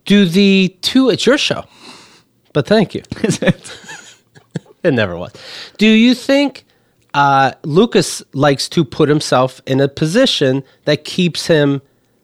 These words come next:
Speaker 1: sad and depressed? He was telling me the other day how he was eating onion and mustard sandwiches. I have been broke where I had to find coins under my couch cushions, as though I had a couch, a chair cushion
Speaker 2: Right.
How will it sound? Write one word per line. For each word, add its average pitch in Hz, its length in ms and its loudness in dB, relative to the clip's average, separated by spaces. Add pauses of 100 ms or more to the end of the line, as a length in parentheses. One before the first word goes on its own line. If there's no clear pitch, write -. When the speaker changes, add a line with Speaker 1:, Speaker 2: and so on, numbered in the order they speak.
(140)
Speaker 1:
sad 202 380 -2
and 175 80 0
depressed? 170 400 -2
He 208 60 0
was 208 120 0
telling 208 180 0
me 175 80 4
the 170 80 6
other 151 140 2
day 143 240 2
how 127 160 -2
he 123 140 -2
was 120 200 -2
eating 123 240 -4
onion 151 320 2
and 131 160 2
mustard 131 460 -4
sandwiches. - 680 -4 (380)
I 254 200 2
have 240 260 2
been 147 260 2
broke 156 440 2
where 135 140 2
I 127 100 0
had 139 260 -2
to 135 80 -4
find 120 460 -2 (540)
coins 175 640 4 (220)
under 151 220 2
my 143 160 2
couch - 420 -2
cushions, - 560 -6 (100)
as 151 120 0
though 160 120 2
I 147 60 4
had 135 180 -2
a 107 40 -4
couch, - 320 -12
a 147 40 -2
chair 170 300 2
cushion - 400 -4
Speaker 2:
Right. 117 240 -6